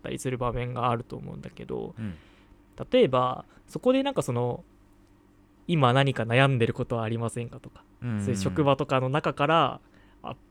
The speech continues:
Speaker 1: その私生活も含めたところにアプローチをかけられると、
Speaker 2: うん。
Speaker 1: こう無理やりあっちからその公私混同させられるっていうね。
Speaker 2: あー。
Speaker 1: それが逆にこう圧力、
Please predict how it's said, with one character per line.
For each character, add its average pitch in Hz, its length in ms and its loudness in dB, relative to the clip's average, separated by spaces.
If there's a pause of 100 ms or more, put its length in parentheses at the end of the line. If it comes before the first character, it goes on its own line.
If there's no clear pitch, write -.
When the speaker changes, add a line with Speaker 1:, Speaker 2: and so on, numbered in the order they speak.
Speaker 1:
そ 127 100 -6
の 120 100 -4
私 151 140 -4
生 247 180 8
活 151 220 2
も 123 80 0
含 254 240 2
め 226 80 6
た 143 80 -2
と 139 80 2
こ 135 120 2
ろ 131 60 4
に 120 80 0
ア 110 80 0
プ 139 120 -2
ロ 131 80 6
ー 123 40 0
チ 131 120 0
を - 20 4
か 113 140 -4
け 135 100 0
ら 123 140 2
れ 110 80 0
る 110 80 -6
と、 123 420 -8
Speaker 2:
う 107 40 -10
ん。 95 200 -8 (480)
Speaker 1:
こ - 120 -4
う - 20 -2
無 180 140 2
理 277 80 6
や 277 120 6
り 269 100 4
あ 277 60 2
っ - 100 -4
ち - 120 -14
か - 100 4
ら 156 100 6
そ 139 120 -2
の 131 80 0
公 240 200 8
私 - 120 2
混 143 260 0
同 135 140 4
さ 127 100 -6
せ 123 140 -4
ら 117 120 0
れ 113 100 -2
る 113 80 -12
っ 120 40 -14
て - 160 -20
い 156 80 -16
う - 40 -16
ね。 208 120 -8 (340)
Speaker 2:
あ 87 800 -8
ー。 - 60 -16 (280)
Speaker 1:
そ - 140 -8
れ 302 100 0
が 302 80 0
逆 269 240 0
に 254 120 -4
こ 208 260 0
う - 40 2
圧 190 200 0
力、 131 320 0